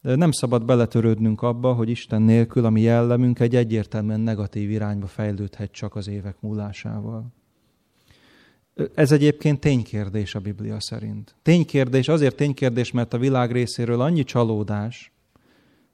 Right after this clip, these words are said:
annyi bántás ér bennünket, és annyi sérülést könyvelhetünk be magunknak, hogy egyre bizalmatlanabbul, és egyre félénkebben viszonyunk az emberi kapcsolatokhoz, és egyre kevésbé van kedvünk bárkinek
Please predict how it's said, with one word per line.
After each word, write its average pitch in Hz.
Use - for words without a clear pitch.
annyi 170
bántás 104
ér 104
bennünket, 110
és 113
annyi 156
sérülést 120
könyvelhetünk 113
be 104
magunknak, 120
hogy 127
egyre 143
bizalmatlanabbul, 120
és -
egyre 131
félénkebben 107
viszonyunk 104
az 107
emberi 104
kapcsolatokhoz, 110
és 156
egyre 151
kevésbé 110
van 107
kedvünk 107
bárkinek 104